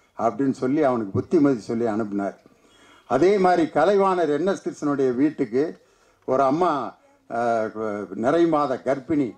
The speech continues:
வந்திருக்காங்க. "ஐயா, இந்த மாதிரி மாசமா இருக்கு ஐயா, புள்ள பெக்கணும்யா,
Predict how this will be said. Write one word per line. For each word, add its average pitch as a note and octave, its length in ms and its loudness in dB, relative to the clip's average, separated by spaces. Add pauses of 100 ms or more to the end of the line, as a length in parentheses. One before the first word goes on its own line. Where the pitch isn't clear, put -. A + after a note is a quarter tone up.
(120)
வந்திருக்காங்க. B2 540 -2 (540)
"ஐயா, D3 580 0 (280)
இந்த B2 140 -12
மாதிரி C3+ 300 0 (300)
மாசமா C#3 500 0
இருக்கு A#2+ 220 -4
ஐயா, C#3 360 -2 (460)
புள்ள D3 180 2
பெக்கணும்யா, C3+ 680 0